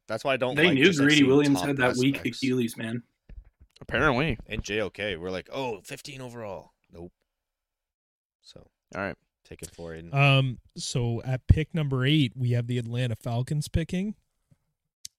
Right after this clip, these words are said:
Speaker 4: I have them going with Jameson Williams, uh, wide receiver out of Alabama. I don't know why I said that. <laughs> So weird, but, um, I think he, and I'm gonna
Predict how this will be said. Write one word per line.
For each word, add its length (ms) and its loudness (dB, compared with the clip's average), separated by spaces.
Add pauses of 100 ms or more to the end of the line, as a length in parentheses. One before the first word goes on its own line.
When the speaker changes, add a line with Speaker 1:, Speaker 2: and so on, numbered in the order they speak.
(240)
Speaker 4:
I 140 6
have 180 4
them 180 4
going 280 4
with 140 0
Jameson 680 -2
Williams, 880 -6
uh, 260 -4
wide 200 -2
receiver 360 -4
out 140 -4
of 80 -8
Alabama. 720 -8 (680)
I 40 -8
don't 80 -2
know 60 -4
why 180 -6
I 20 -4
said 260 -6
that. 200 -4
<laughs> 0 -
So 260 -4
weird, 300 -4
but, 200 -6 (840)
um, 340 6 (240)
I 140 6
think 280 2
he, 640 0 (180)
and 240 -2 (720)
I'm 100 -2
gonna 200 2